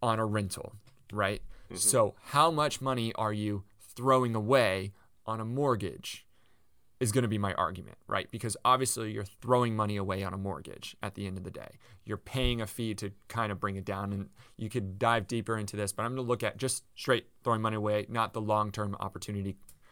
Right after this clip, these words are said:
Speaker 1: value, I'm gonna say not cost, of, um, owning a home down the road. Because my other argument that I was gonna get into later, but I might as well just say it now, I, I think the average person listening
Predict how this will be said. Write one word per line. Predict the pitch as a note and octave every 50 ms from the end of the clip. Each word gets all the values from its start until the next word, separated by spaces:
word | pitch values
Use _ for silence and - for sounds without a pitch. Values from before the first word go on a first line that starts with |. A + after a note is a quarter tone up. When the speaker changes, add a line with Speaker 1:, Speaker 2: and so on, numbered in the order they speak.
| - - - - - -
Speaker 1:
value, | A2 G2 A2 G#2+ G#2 G#2+ G#2 G2+ F#2 F2+ F2+ F2+ F2+ F#2 -
I'm | - F#2+
gonna | F#2 F2
say | - F#2+ F#2+
not | F#2 F#2 - -
cost, | - - G2+ F#2+ F2 F#2 - - - -
of, | G#2 F#2+ F#2 F2+ F2 - - - - - - - - - - - - -
um, | G2+ G2 F#2+ F2+ F2 F#2+ F#2+ G2 - - - - -
owning | A#2 G#2+ G2+ G2+ F#2+ F#2
a | F2+
home | F2 F2+ F#2+ F#2+ F#2 F#2 F2+ - - - - - -
down | G2+ F#2 F2+ F2+
the | E2+
road. | - G1+ - - - - - - - - - - -
Because | - A#2 G#2 - A#2+ A2 G2+ G2 G2 F#2+ - - - - -
my | G2+ G#2 G2+ G#2 - -
other | C3+ C#3 B2+ A#2+ -
argument | - G2+ G#2 G#2 F#2 G2 G2 F#2+ -
that | - G2
I | G2+
was | G2 -
gonna | - G#2+ G2+
get | G2 G#2
into | G2+ G2 F#2+ G#2+ G#2
later, | G2+ G2+ G2 G2+
but | F#2+ G2 F#2+
I | G2
might | G2+ G2+ G2
as | F#2+ -
well | - G2+
just | F#2+ G2 - -
say | G#2 G2
it | - -
now, | G2+ G#2 F#2+ - G#2+ - - - - - - - _ -
I, | G#2 G#2+ G#2+ G2+ - - _ - _ - -
I | A2+ G#2+
think | - C3 C3 B2 -
the | - A2+ - -
average | G#2+ A2 A2 A2 B2 A#2 - -
person | - A#2+ A2 - A2+ G#2+ G#2 G#2+
listening | A2 G#2+ - B2+ C3 C#3+ D#3 E3 E3